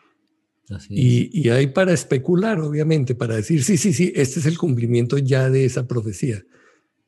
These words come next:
Speaker 2: Es un cumplimiento parcial. Estamos, eh, asistiendo simplemente a una, a una capa más del cumplimiento de aquellas cosas. ¿Realmente ya es el final?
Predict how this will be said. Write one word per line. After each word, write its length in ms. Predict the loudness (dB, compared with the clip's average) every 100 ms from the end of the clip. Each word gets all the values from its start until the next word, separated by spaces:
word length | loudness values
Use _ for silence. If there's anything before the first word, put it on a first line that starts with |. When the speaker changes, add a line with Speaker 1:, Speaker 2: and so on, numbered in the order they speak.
| _ -20 -12
Speaker 2:
Es 300 | -10 -8 -4
un 100 | -2
cumplimiento 600 | -2 -2 0 -2 -2 -4
parcial. 600 | -6 -6 -6 -4 -4 -8 _ _ _ -16
Estamos, 560 | -8 -4 0 0 0
eh, 340 | -2 -2 -4 -6
asistiendo 720 | -8 -10 -8 -4 -2 0 0
simplemente 640 | -2 -4 -2 0 0 0
a 80 | 0
una, 480 | 2 2 2 -2 -8 _ -8
a 80 | -2
una 340 | 0 0 0
capa 320 | -2 -4 -2
más 240 | 0 2 0
del 160 | -2
cumplimiento 680 | -2 -4 -4 -4 -2 -2 0
de 160 | 0 0
aquellas 420 | -2 -2 -2 -2
cosas. 460 | 0 0 0 -4 -10 -20 _ _
¿Realmente 840 | 2 4 4 4 6 4 2 0 0
ya 160 | 0
es 140 | 0 -4
el 160 | -6
final? 500 | -8 -6 -4 -4 -8